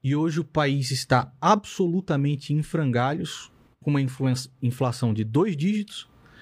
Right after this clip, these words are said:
com a moeda mais desvalorizada do mundo e com o pior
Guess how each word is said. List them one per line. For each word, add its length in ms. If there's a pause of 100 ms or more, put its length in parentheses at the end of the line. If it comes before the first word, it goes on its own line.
(440)
com 120
a 40
moeda 280
mais 280
desvalorizada 800
do 140
mundo 420 (640)
e 80
com 180
o 60
pior 540